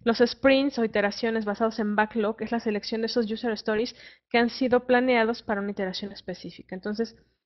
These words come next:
esta selección de user stories, previamente habíamos comentado acerca de los subrequerimientos. Entonces ya tenemos,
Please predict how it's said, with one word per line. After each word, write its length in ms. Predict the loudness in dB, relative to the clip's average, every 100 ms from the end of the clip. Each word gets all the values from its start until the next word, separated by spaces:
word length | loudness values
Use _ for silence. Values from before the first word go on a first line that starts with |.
| -6
esta 200 | -2 0
selección 400 | 2 2 0 -2
de 100 | -2
user 200 | 0 -2
stories, 540 | -4 0 2 2 -2 -12 _ 0
previamente 480 | 4 4 4 2 2
habíamos 360 | 2 2 -2
comentado 680 | -6 -6 -4 0 0 0 -4 _ _
acerca 360 | -10 -6 -2 0
de 100 | 0
los 140 | 0
subrequerimientos. 880 | -2 -2 -4 -8 -8 -8 -8 -10 -10
Entonces 380 | -8 -4 -4 0
ya 80 | 0
tenemos, 540 | 0 0 0 -2 -6